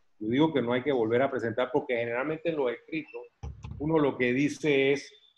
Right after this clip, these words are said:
"Estoy pre-, pidiéndote un mes prorrogable a cuatro"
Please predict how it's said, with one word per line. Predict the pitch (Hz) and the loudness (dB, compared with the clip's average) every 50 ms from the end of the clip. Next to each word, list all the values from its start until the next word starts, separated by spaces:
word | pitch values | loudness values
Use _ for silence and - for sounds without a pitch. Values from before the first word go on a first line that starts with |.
| _ _ _ _ _ - | _ _ _ _ _ -18
"Estoy | 104 110 - - - 135 135 - | -18 -18 -10 -4 -2 -2 0 2
pre-, | 170 165 139 - - | 2 2 2 0 0
pidiéndote | 131 123 123 131 143 160 160 160 - - - 131 | 0 2 2 2 2 4 2 2 0 0 0 0
un | 135 143 143 147 | 0 0 2 2
mes | 160 190 190 - | 2 0 0 2
prorrogable | - 202 175 139 131 123 127 135 147 151 151 156 139 | 4 4 6 6 6 6 6 6 6 6 6 4 2
a | - - | 2 4
cuatro" | - 151 - - - - - | 4 4 4 4 0 -8 -14